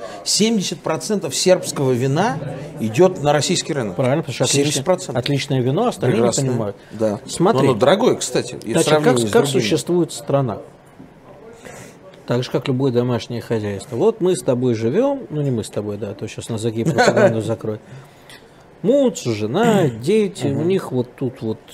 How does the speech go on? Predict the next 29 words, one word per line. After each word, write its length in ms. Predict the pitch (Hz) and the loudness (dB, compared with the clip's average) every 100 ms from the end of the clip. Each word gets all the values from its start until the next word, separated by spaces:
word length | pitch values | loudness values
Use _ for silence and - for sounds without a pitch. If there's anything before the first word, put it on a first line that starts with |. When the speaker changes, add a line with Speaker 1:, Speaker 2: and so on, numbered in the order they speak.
| 131 | -2
Speaker 2:
э, 340 | 123 117 117 - | 2 4 4 2
курочки 420 | 170 151 123 - | 0 0 -2 -4
несутся, 580 | 131 139 - 254 247 - | -2 -2 -2 -4 -4 -6
коровы 440 | - 127 131 117 | 0 2 2 0
доятся 880 | 120 202 269 240 208 - - 151 151 196 | 0 0 2 2 0 -2 -6 -4 -4 -8
и 80 | |
так 180 | 180 143 | -4 -4
далее. 240 | 107 - - 131 - - - - - - | -4 -10 -16 -18 -18 -20 -20 -20 -20 -12
Деревня 520 | 233 240 156 139 127 120 | -2 2 4 4 2 2
небольшая, 640 | 117 117 117 - 117 117 | 0 -2 -2 -4 -2 -2
да, 220 | 185 285 | -2 -4
они 220 | 247 294 | -4 -6
все 180 | - 254 | -4 0
работают, 540 | 233 240 285 - 180 | 0 0 -4 -2 -2
там 160 | 180 185 | 0 -2
у 40 | |
кого-то 340 | 220 285 277 196 | 0 2 2 0
больше 320 | 180 202 170 | 0 0 -2
доится 680 | 156 170 151 156 147 143 135 165 | 2 2 2 2 2 2 0 0
корова, 400 | 185 247 202 190 | 4 4 4 2
они 140 | 190 | 2
молоко 400 | 175 170 165 165 | 2 0 0 -2
продают, 400 | 165 151 151 151 | 0 0 0 0
у 20 | |
кого-то 320 | 254 277 240 | -2 -2 -2
куры 240 | - 214 196 | -6 -4 -2
несут, 400 | 175 170 180 180 | -2 -4 -6 -8
самообеспечение, 920 | - 320 285 220 - - - 139 101 104 | -6 -6 -6 -8 -12 -16 -10 -10 -8 -6
да. 120 | 165 | -6